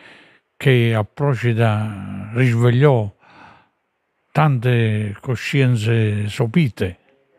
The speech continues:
insieme ad Enzo Esposito fondammo questo circolo,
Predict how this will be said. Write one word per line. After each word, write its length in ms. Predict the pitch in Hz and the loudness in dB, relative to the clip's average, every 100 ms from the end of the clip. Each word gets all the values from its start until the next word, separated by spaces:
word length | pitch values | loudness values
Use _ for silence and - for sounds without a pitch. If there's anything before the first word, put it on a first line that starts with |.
| _ - | _ -6
insieme 400 | 127 117 143 131 | -2 2 2 4
ad 80 | |
Enzo 260 | 147 135 135 | 2 2 0
Esposito 600 | 123 - 123 131 135 120 | -4 -6 -6 -4 -4 -6
fondammo 540 | 120 143 120 117 117 | -4 -4 -2 -2 -2
questo 340 | 120 120 - 131 | -4 -6 -6 -8
circolo, 640 | - 135 - 110 95 | -6 -8 -6 -12 -12